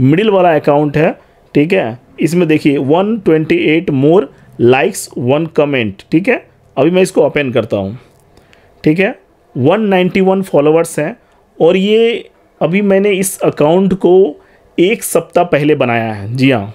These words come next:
वन वीक पहले मैंने बनाया है, चालीस पोस्ट मैंने डाले हैं और एक सप्ताह में, वन वीक में वन नाइंटी वन फॉलोअर्स इसमें आ चुके हैं। आप यकीन नहीं करेंगे,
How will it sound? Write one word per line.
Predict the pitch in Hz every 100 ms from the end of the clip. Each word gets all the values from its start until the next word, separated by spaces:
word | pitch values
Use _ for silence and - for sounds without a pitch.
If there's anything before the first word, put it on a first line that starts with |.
| 151
वन | 131 170
वीक | 165 175
पहले | 151 143 165
मैंने | 160
बनाया | 170 143 143 160
है, | 175
चालीस | 190 127 135 151
पोस्ट | - 143 143
मैंने | 147 147
डाले | 139 127 151
हैं | 165 277 - - _ -
और | 165 165 -
एक | 165 208
सप्ताह | - 160 - - 175
में, | 156 135 98
वन | 101 117 180 190
वीक | 139 175 202
में | 190
वन | 151 147
नाइंटी | 170 151 151
वन | 160 165
फॉलोअर्स | 160 143 139 147 143
इसमें | 139 156 269 - _ _
आ | 135
चुके | 139 139 123
हैं। | 104 104
आप | - 147 -
यकीन | 143 - 196
नहीं | 185 196
करेंगे, | 185 175 185